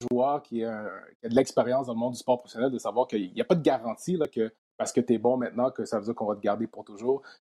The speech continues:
Puis la, la meilleure preuve, c'est qu'il était, il était bon, puis ils ont quand même repêché un carrière pour le remplacer. Donc, l-, les Packers ont déjà ouvert la porte de l'après Rodgers. Donc, c'est tout à fait normal que, euh, Rodgers se rappelle de ça après un échec, une autre saison où est-ce qu'ils sont venus à court.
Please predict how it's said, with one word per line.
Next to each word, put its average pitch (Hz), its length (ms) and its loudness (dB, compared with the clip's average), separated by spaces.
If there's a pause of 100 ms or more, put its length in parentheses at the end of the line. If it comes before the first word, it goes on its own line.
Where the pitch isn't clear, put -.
Puis 110 80 -2
la, 110 180 6
la 110 120 0
meilleure 131 360 0
preuve, 131 260 -2
c'est 120 180 -8
qu'il 120 320 -4
était, 110 220 -6
il 110 80 -4
était 123 180 2
bon, 143 260 2 (100)
puis 120 100 -6
ils 120 80 2
ont 117 40 0
quand 135 140 2
même 147 160 0
repêché 131 460 -2
un 127 100 -4
carrière 123 400 -2
pour 120 140 -16
le 113 60 -4
remplacer. 107 300 -6
Donc, 120 200 -2 (640)
l-, 80 240 -12
les 123 420 2
Packers 165 480 0
ont 147 60 0
déjà 143 260 0
ouvert 147 220 0
la 127 140 -4
porte 151 380 -8
de 127 100 -4
l'après 123 640 -2
Rodgers. 127 560 -2 (120)
Donc, 110 160 -18
c'est - 200 -20
tout 123 60 -10
à - 40 -12
fait 139 100 -6
normal 127 420 0
que, 113 200 -4 (420)
euh, 85 260 -4 (200)
Rodgers 117 320 4
se 135 140 -4
rappelle 120 340 -2
de 117 100 -4
ça 135 200 0
après 120 320 -4
un 113 200 -4
échec, 117 380 -2
une 113 100 -2
autre 120 120 -2
saison 117 440 -2
où 110 80 -12
est-ce - 80 -16
qu'ils 110 160 -14
sont 98 40 -12
venus 107 200 -2
à 98 80 6
court. 127 380 0